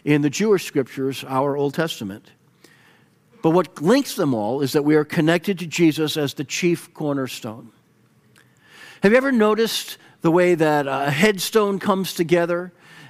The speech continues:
and the cornerstone that might, uh, have the foundation of, of a building set off of that corner. A headstone is something in an archway where there's one piece of stone that's usually, uh, I'm not right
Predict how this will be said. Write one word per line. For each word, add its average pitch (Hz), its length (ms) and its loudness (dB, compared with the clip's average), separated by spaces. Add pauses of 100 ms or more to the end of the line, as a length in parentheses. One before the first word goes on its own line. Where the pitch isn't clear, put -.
(100)
and 151 720 0
the 143 100 -2
cornerstone 196 760 0
that 151 120 0
might, 156 320 0 (240)
uh, 135 240 -4 (100)
have 165 220 -2
the 147 80 -4
foundation 170 540 0
of, 143 240 -2
of 131 200 -4
a 127 80 0
building 165 580 0 (140)
set - 380 -2
off 160 240 0
of 151 120 -8
that 147 180 -2
corner. 156 380 -4 (500)
A 180 80 0
headstone 170 840 0 (220)
is 170 240 2
something 185 560 0
in 175 120 0
an 165 220 0
archway 160 580 2
where 147 200 0
there's 151 260 -2
one 220 420 0
piece 220 360 0
of 156 100 -2
stone 156 540 0 (220)
that's 165 220 -2
usually, 190 600 2 (440)
uh, 139 360 0 (640)
I'm - 80 -8
not 165 160 -2
right 147 180 0